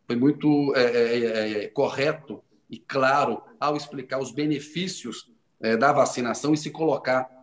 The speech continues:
contra essas posições retrógradas do presidente da República. Diego.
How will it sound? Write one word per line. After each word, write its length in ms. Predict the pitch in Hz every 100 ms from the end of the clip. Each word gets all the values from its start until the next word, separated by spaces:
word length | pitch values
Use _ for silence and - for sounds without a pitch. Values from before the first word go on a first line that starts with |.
| _ -
contra 600 | 123 127 127 127 123 123
essas 240 | 127 123
posições 560 | - 117 107 131 123 120
retrógradas 760 | 147 - 135 135 110 104 - - _ -
do 200 | 120 120
presidente 320 | 123 123 117
da 60 |
República. 540 | 127 135 104 98 92 98
Diego. 300 | 113 101